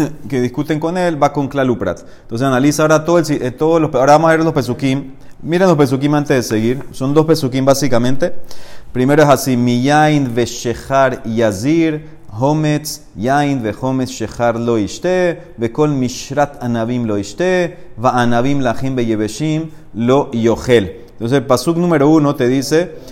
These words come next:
que él se va a abstener de yain y shechar. Yain y shechar, que es vino y vino añejo. Eh, hometz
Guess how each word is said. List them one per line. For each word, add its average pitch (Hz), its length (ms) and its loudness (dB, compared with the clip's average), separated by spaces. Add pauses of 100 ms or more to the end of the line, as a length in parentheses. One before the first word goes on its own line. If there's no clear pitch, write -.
(140)
que 120 600 4 (160)
él 139 240 2
se 147 160 2
va 156 180 6
a 139 120 2
abstener 131 800 0 (840)
de 113 240 4
yain 139 280 6
y 131 60 4
shechar. 113 720 0 (120)
Yain 147 420 2
y 139 40 2
shechar, 127 460 2
que 127 280 2
es 143 240 -6
vino 165 520 0 (280)
y 120 260 2
vino 143 360 2
añejo. 120 560 0 (540)
Eh, 120 440 8
hometz 165 640 4